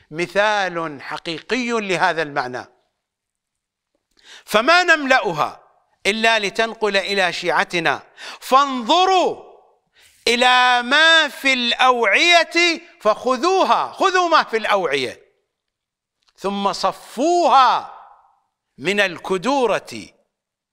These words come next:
تأخذ منها بيضاء نقية صافية، وإياكم والأوعية"،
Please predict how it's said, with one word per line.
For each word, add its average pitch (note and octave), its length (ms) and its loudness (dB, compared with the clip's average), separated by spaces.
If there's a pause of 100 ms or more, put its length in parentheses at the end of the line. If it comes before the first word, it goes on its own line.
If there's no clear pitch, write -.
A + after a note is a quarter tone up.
(320)
تأخذ F3+ 500 -4
منها G3 600 -2 (560)
بيضاء F3 1300 0 (200)
نقية G3+ 1000 -2
صافية، G#3 880 -2 (260)
وإياكم D4 1600 4
والأوعية"، C#3 920 -4